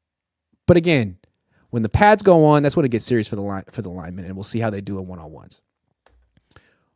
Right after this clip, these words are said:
Okay, so I complained about the players who were standing there healthy, not practicing. There are also some players who were not practicing and appear to be injured, but there was no official explanation because the N F L teams only tell you what they have to tell you, and there's no,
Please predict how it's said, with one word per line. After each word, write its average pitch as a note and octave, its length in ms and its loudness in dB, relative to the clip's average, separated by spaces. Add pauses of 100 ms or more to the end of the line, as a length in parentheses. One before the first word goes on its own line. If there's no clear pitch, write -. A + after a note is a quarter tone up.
(200)
Okay, C3+ 260 2
so C3 180 0
I A#2 280 2
complained D#3+ 380 0
about D3 160 2
the B2 60 -6
players B2 340 -2
who G#2+ 280 0
were F#2+ 120 -6
standing B2 400 -2
there G#2 240 -4
healthy, G#2+ 480 -2
not G2+ 300 -6
practicing. F#2+ 500 -6 (260)
There G3+ 100 0
are B3 40 4
also D#4+ 160 -2
some G3 180 -2
players D3+ 420 4
who B2 360 2
were A#2+ 160 0
not C#3 240 0
practicing B2+ 540 -2
and G#2 100 -6
appear F3+ 240 2
to D#3+ 80 2
be C3 160 0
injured, A#2 260 0
but G#2 120 -6
there G#2+ 100 -6
was A2 160 -6
no B2+ 320 4
official A2+ 640 0 (540)
explanation C#3 600 -2
because B2 340 0
the B2 120 0
N C3+ 80 0
F C3+ 160 -6
L B2 320 0 (100)
teams G#3 240 -6
only D#3+ 200 -2
tell C#3+ 200 -2
you B2+ 80 -2
what A2+ 120 -2
they G#2+ 80 -6
have G#2+ 160 -6
to - 80 -20
tell F#2+ 180 -10
you, F2+ 160 -10
and G#2 80 -10
there's A2+ 160 -6
no, C#3+ 300 0